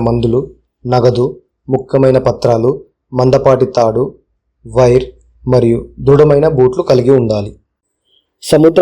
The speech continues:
మట్టానికి మీ వీధి ఎత్తు మరియు తీరం లేదా ఇతర ప్రమాదకర జలాల నుండి మీ వీధి దూరం తెలుసుకోండి. తరలింపు ఉత్తర్వులు ఈ సంఖ్యల ఆధారంగా ఉండవచ్చు.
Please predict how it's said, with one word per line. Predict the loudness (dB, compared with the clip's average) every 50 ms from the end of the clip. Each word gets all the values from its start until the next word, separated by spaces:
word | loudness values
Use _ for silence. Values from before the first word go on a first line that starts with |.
| 2 2
మట్టానికి | 0 0 0 0 2 2 0 -2 -2 -4 -6 -6 -8 _ _ _ _ -2
మీ | 0 2 2 4
వీధి | 6 4 6 6 4 2 2 0 -2 -2 -2
ఎత్తు | -2 -2 0 2 2 2 2 0 0 0
మరియు | 2 4 4 4 2 2 0 0 2
తీరం | 4 4 6 6 4 2 0 0 2
లేదా | 4 4 6 4 4 2 0 -4 -4
ఇతర | 0 2 2 2 2
ప్రమాదకర | 2 2 2 2 2 2 2 2 4 4 4 4 4 4
జలాల | 4 4 4 6 6 6 4
నుండి | 4 2 2 2 2 2 0 -6 -14 _ _ _ -2
మీ | 2 2 4 4 4
వీధి | 4 4 4 2 4 4
దూరం | 4 4 4 4 2 2
తెలుసుకోండి. | 0 0 -2 -2 -2 -2 -2 0 -2 -4 -6 _ _ _ _ _ _ _ _ _ _ 0
తరలింపు | 2 4 6 4 4 4 2 2 0
ఉత్తర్వులు | 2 2 2 2 4 4 4 4 2 2 0 -2 -8 _ _ _ _ -2
ఈ | -2 -2 0 -2
సంఖ్యల | -4 -6 -2 0 2 2 4 4 4
ఆధారంగా | 6 6 4 4 4 4 4 4 4 4
ఉండవచ్చు. | 4 4 2 2 0 -2 -6 -14